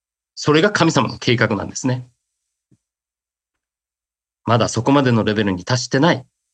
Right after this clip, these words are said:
かもしれませんけれども、できる範囲で私たちは神様の恵みによって神の品性を証ししていく。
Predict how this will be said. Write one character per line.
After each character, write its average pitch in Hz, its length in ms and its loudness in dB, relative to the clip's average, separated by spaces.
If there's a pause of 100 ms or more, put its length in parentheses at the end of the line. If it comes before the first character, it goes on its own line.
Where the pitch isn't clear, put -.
(440)
か - 100 -2
も 90 80 -4
し 110 140 -4
れ 104 60 0
ま 95 100 0
せ 95 100 -4
ん 80 60 -6
け 80 100 -8
れ 73 80 -6
ど - 100 -14
も、 - 120 -20 (1400)
で 120 200 0
き 160 120 0
る 156 80 4
範 135 260 4
囲 123 60 2
で - 280 2 (120)
私 - 260 -6
た 90 120 -8
ち - 120 -8
は - 200 -8 (680)
神 101 200 -2
様 85 260 -4
の 85 120 -6
恵 107 100 0
み 117 160 2
に 120 80 2
よ 110 100 2
っ 107 80 -10
て - 360 -2 (1600)
神 107 220 -2
の 85 80 -2
品 123 180 -2
性 120 160 -2
を 73 180 -6
証 - 340 -8
し - 60 -8
し - 60 -12
て - 100 -12
い - 80 -16
く。 - 240 -18